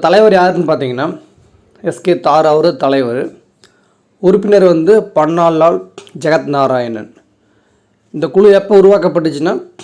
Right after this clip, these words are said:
ஆயிரத்தி தொள்ளாயிரத்தி நாற்பத்தெட்டு ஜூனில் உருவாக்கியிருப்பாங்க. இவங்களோட அறிக்கையை வந்து டிசம்பரில் சமர்ப்பிச்சிருப்பாங்க. அப்படி என்ன சொல்லியிருப்பாங்கன்னா, மொழி வாரியா மாநிலங்கள் பிரிக்க முடியாது அப்படிங்கிற மாதிரி அறிக்கை கொடுத்துருப்பாங்க. யாருன்னா, எஸ் கே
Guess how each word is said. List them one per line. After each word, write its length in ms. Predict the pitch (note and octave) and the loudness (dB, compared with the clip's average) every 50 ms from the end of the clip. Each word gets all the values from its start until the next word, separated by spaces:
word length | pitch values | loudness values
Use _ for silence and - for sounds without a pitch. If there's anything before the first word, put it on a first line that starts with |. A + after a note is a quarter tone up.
| - _ _ _ _ _ - D3+ | -20 _ _ _ _ _ -4 -2
ஆயிரத்தி 220 | D3+ E3 E3 C#3 E3 | -2 0 -2 -2 -2
தொள்ளாயிரத்தி 260 | F3 E3+ D#3+ C#3+ D#3 | -2 0 0 0 0
நாற்பத்தெட்டு 440 | D#3+ D#3+ C#3 D#3+ C3 D#3 D#3 E3 F3 C#3 C3 | 0 0 -2 -2 -2 -2 -2 -2 -2 -2 0
ஜூனில் 280 | E3 F3 F3 F#3 E3+ E3 | 2 2 2 2 2 0
உருவாக்கியிருப்பாங்க. 680 | D#3 D#3+ D#3+ D3 C3 C#3 C#3 C3 - C3 A#2 A2+ A2+ C3 D#3 F3+ - - _ _ _ _ _ _ _ _ _ _ _ _ - G3+ | 0 -2 -2 -2 -2 -4 -4 -4 -6 -8 -10 -8 -8 -8 -8 -8 -10 -14 _ _ _ _ _ _ _ _ _ _ _ _ -8 -4
இவங்களோட 260 | F#3 E3 F3 E3+ E3 D#3 E3+ | -4 -2 0 2 2 4 4
அறிக்கையை 340 | G3 G3+ - A3 G3+ F#3 F3+ | 2 0 0 2 2 4 4
வந்து 200 | E3+ D#3+ E3+ G#3+ A#3 A3+ - - - - - _ _ - F3 | 2 2 2 2 2 0 -2 -12 -20 -20 -20 _ _ -12 -10
டிசம்பரில் 420 | D#3+ E3+ - G3+ F#3+ F#3+ G3 F#3 - | -6 -4 -2 0 2 2 2 0 0
சமர்ப்பிச்சிருப்பாங்க. 720 | F3+ D#3 D#3+ D3 C3 D#3 C3 C#3+ C#3 B2+ - B2 A#2 A2 A2 - _ _ _ _ _ _ _ _ _ _ _ _ _ _ _ | -2 -4 -4 -4 -6 -6 -8 -10 -10 -10 -10 -10 -10 -12 -14 -20 _ _ _ _ _ _ _ _ _ _ _ _ _ _ _
அப்படி 180 | - F#3 D#3+ E3 F#3 | -10 -4 0 0 2
என்ன 100 | A#3 A#3+ F3 | 2 2 2
சொல்லியிருப்பாங்கன்னா, 640 | G3 F#3+ G3+ G#3 G3+ D3+ F3 E3 C#3+ C#3 C3+ D3 F3+ G4+ G4+ - _ _ _ _ _ - D3 D3+ | 4 4 4 4 2 2 0 0 0 -2 -2 -2 -2 -4 -4 -8 _ _ _ _ _ -12 -4 -2
மொழி 180 | E3 F3 G3 F#3+ | 2 2 4 4
வாரியா 320 | F#3 F#3 F3+ E3+ E3 F3+ G#3 B3 G3+ - - _ - F3+ E3+ | 4 4 4 2 2 2 2 0 -2 -8 -12 _ -12 -6 -4
மாநிலங்கள் 400 | D3+ E3 E3+ F3 E3+ E3+ E3+ E3+ F3 | -2 0 0 0 0 0 -2 -4 -4
பிரிக்க 240 | E3+ D#3 D#3+ C#3+ E3+ D#3 | -4 -4 -4 -4 -4 -4
முடியாது 480 | D3 D3+ D#3 D#3 D#3 D3+ C#3+ C#3 C3+ D3 D3 C3+ C3+ | -2 0 0 2 2 2 2 2 2 0 -2 -2 -2
அப்படிங்கிற 280 | B2+ C#3+ D3 C#3+ D3 C#3+ C#3 | -4 -4 -6 -6 -6 -4 -4
மாதிரி 160 | C#3 C#3+ E3 E3+ | -2 -2 0 0
அறிக்கை 200 | D3 D3 C#3+ C#3+ C3 | -2 -2 -4 -6 -6
கொடுத்துருப்பாங்க. 520 | C#3 C3 A2+ B2+ C3 - - A#2+ A2+ G2+ - - _ _ _ _ _ _ - | -8 -8 -8 -8 -10 -8 -10 -10 -10 -12 -14 -18 _ _ _ _ _ _ -4
யாருன்னா, 280 | D3 C#3+ C#3+ C#3 E3 D#3+ D3 | -2 -2 -2 -2 -2 -2 -2
எஸ் 120 | C#3+ - - | -4 -6 -6
கே 80 | E3 D#3+ | -6 -6